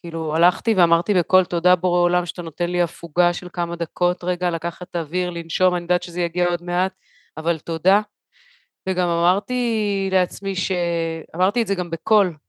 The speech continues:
כאילו, הלכתי ואמרתי בקול שיש כנראה סיבה למה שאני מרגישה כרגע, ואני מספיק חזקה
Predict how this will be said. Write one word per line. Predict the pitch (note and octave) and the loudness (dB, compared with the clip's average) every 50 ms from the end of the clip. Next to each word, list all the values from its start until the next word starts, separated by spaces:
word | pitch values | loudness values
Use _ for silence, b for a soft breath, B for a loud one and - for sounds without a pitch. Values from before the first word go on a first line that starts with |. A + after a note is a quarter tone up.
| _ _ _ _ | _ _ _ _
כאילו, | _ E3+ D#3+ E3+ E3 | _ -10 -6 -6 -2
הלכתי | E3 F3 F#3+ F3+ F#3 - - A3+ | 0 0 0 -2 -2 -6 -8 -4
ואמרתי | G3 F3 E3 F3 F3+ - G3+ | -2 0 0 0 -2 -2 -4
בקול | F3+ F3 - - F#3 F#3 F#3 | -4 -4 -2 0 0 0 0
שיש | F3 - - E3+ F3 F#3 F#3+ F#3 | 0 -2 -2 0 2 2 0 2
כנראה | - A#3 G#3 G3+ F#3+ F#3+ F#3 | 0 0 0 2 2 2 2
סיבה | - - - F#3 F3+ D#3 F3 F3+ F#3 F#3 F3+ - _ _ - | 0 -2 -6 -8 -2 2 4 6 6 4 2 -4 _ _ -10
למה | F3+ F3+ F3+ F3+ | -6 -4 -4 -4
שאני | F3 - F#3+ F3+ F3 | -2 -2 -4 -4 -2
מרגישה | F3 F3 E3+ D#3 E3 D#3 - F#3+ F3+ F3+ | -2 -4 -4 -4 -8 -6 -2 -2 -2 -2
כרגע, | - F3+ F3 F3+ F3+ G3 F3+ | -2 -4 -4 -4 -4 -4 -4
ואני | F3+ E3+ E3 | -4 -4 -6
מספיק | E3 E3+ D#3 - - F#3+ - | -6 -8 -10 -10 -10 -12 -12
חזקה | - - F#3+ E3 D3+ F3 - _ - G3 F#3+ G#3 | -6 -6 -4 -4 -2 -4 -6 _ 2 2 2 2